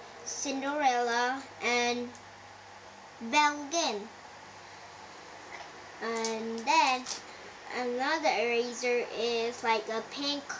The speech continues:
coffee. Uh, it's a mug with a, inside it we got,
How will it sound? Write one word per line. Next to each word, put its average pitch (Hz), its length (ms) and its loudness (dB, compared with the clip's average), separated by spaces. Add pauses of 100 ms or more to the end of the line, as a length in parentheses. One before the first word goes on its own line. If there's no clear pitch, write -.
(200)
coffee. 381 680 6 (880)
Uh, 233 480 2 (200)
it's 240 160 -4
a 247 60 -2
mug 240 400 4 (380)
with 240 180 4 (300)
a, 226 100 -2
inside 262 600 4
it 330 160 2 (100)
we 247 80 -4
got, 220 380 0